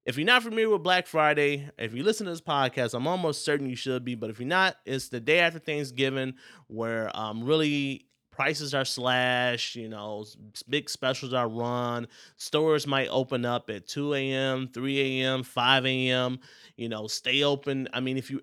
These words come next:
ever worked retail, okay, I worked retail for a while, and if you ever worked retail in your life, okay,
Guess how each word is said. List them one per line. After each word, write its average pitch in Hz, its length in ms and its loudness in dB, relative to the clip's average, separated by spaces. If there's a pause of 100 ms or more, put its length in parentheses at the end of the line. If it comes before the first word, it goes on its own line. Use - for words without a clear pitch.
ever 208 260 6
worked 165 360 0
retail, 127 520 -2
okay, 117 160 -4
I 127 120 2
worked 170 220 -2
retail 143 440 0
for 135 240 0
a 131 40 2
while, 131 500 4 (440)
and 135 140 0
if 123 140 -4
you 120 80 -12 (100)
ever 208 260 6
worked 160 380 2
retail 123 800 0 (240)
in 147 160 0
your 127 160 2
life, 113 720 2 (160)
okay, 107 500 -6